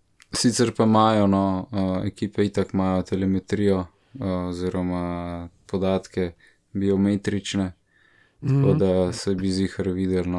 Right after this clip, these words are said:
Speaker 1: ali pa mogoče vejo, pa ne bojo povedali, kaj se je zares zgodilo.
Speaker 2: Ja, saj čez čas bo prišlo <clears throat> vse živo ven, tako da bomo malo počakali, zaenkrat pač samo te podatki,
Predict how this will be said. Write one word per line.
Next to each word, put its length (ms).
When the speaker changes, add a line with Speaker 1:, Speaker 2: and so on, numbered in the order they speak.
Speaker 1:
ali 140
pa 140
mogoče 540
vejo, 540
pa 140
ne 140
bojo 320
povedali, 580
kaj 280
se 160
je 240
zares 380
zgodilo. 420
Speaker 2:
Ja, 180
saj 200
čez 180
čas 260
bo 120
prišlo 640
<clears throat> 440
vse 300
živo 400
ven, 260
tako 280
da 140
bomo 260
malo 220
počakali, 680
zaenkrat 520
pač 200
samo 260
te 160
podatki, 720